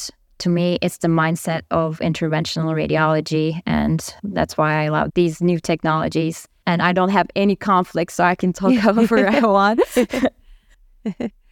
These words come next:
Speaker 2: Yeah, I guess we should have done a disclosures at the beginning, but good to hear
Speaker 1: Yeah,
Speaker 2: you,
Speaker 1: no,
Speaker 2: you're not, uh, not
Speaker 1: mm,
Speaker 2: invested
Speaker 1: mm.
Speaker 2: in this device. <laughs>
Speaker 1: No disclosures, yes. I just love to use it.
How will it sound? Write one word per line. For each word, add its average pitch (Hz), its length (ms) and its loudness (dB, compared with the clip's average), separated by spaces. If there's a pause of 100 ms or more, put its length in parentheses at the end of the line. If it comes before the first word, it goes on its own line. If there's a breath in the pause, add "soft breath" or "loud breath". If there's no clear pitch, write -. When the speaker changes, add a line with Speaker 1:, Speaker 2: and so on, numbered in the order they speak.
(260)
Speaker 2:
Yeah, 220 100 6
I 233 40 4
guess 240 160 0
we 254 60 0
should 226 160 -2
have 226 80 2
done 214 100 4
a 196 60 2
disclosures 185 520 0
at 160 100 -8
the 165 60 -2
beginning, 160 300 -2
but 170 160 -6
good 247 140 4
to 247 80 0
hear 202 140 6
Speaker 1:
Yeah, 175 40 4
Speaker 2:
you, - 80 4
Speaker 1:
no, 233 120 6
Speaker 2:
you're 214 60 2
not, 196 280 2
uh, 190 160 2
not 208 260 4
Speaker 1:
mm, - 40 -2
Speaker 2:
invested 208 480 2
Speaker 1:
mm. - 20 0
Speaker 2:
in 175 100 -2
this 180 260 -4
device. 175 400 0 (300)
<laughs> - 260 0
Speaker 1:
No 220 280 4
disclosures, 185 680 -2
yes. 175 240 -4 (220)
I 202 140 0
just 196 240 -2
love 175 180 4
to - 140 -8
use 175 180 -4
it. 165 180 -8